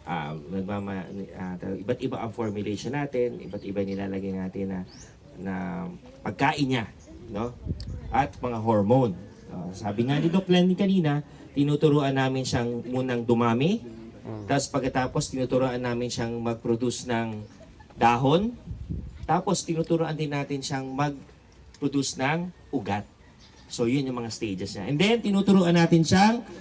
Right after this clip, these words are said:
Speaker 1: mabuhay from isang very clean o walang in-, ah, microbio to a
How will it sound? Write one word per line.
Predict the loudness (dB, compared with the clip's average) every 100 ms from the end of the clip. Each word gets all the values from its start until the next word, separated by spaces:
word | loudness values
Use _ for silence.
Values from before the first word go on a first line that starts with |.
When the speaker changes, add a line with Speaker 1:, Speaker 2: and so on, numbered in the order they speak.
| -6
Speaker 1:
mabuhay | 4 6 8 10 10 10 10 10
from | 8 8 8 8 4 0 -18 0
isang | 2 6 6 6 2 -4 -18 -20
very | 2 6 6 6
clean | 2 4 6 6 2 -4 -10 -20 -20 -10
o | 0 2
walang | 6 8 6 6 0 -6 -10 -18 -18 -18
in-, | -8 -6
ah, | -2 4 4 4 2
microbio | 0 2 4 4 6 4 2 -6 -18 -20 -2
to | 6 8 10
a | 10 10 10